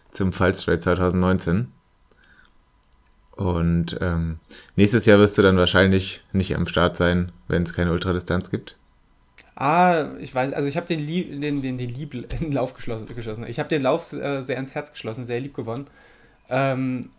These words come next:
Speaker 2: und, äh, weiß nicht, vielleicht laufe ich den nächstes Jahr wieder. Also es ist ja auch einfach, ich, ich finde es halt auch einfach eine dankbare, eine dankbare Distanz. Also für, für, es ist jetzt kein Halbmarathon, äh, von der Distanz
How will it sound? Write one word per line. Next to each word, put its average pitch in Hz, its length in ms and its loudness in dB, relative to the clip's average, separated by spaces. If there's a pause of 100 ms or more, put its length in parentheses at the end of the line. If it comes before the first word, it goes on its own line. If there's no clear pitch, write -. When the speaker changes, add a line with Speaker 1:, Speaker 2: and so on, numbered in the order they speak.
Speaker 2:
und, 131 320 -6 (160)
äh, 117 360 -8
weiß 185 140 0
nicht, 175 140 -6
vielleicht 127 240 -4
laufe 135 140 -2
ich - 40 -18
den 131 140 -4
nächstes 131 260 -10
Jahr 110 100 -8
wieder. 113 180 -6
Also 117 120 -6
es 131 160 -10
ist - 100 -14
ja - 80 -6
auch - 120 -8
einfach, 160 360 -6 (600)
ich, - 180 -12
ich - 120 -10
finde 185 260 2
es 180 120 -8
halt 165 160 0
auch - 120 -6
einfach 143 340 -6
eine 139 140 -6
dankbare, 135 1000 -4
eine 127 100 -10
dankbare 131 520 -6
Distanz. 139 480 -8
Also 123 380 -6 (760)
für, 131 260 -4
für, 123 460 -6
es 113 60 -10
ist 127 60 -8
jetzt 139 160 -2
kein 131 200 -4
Halbmarathon, 160 800 -4
äh, 131 180 -4
von 131 160 -6
der 131 100 -2
Distanz 139 680 -8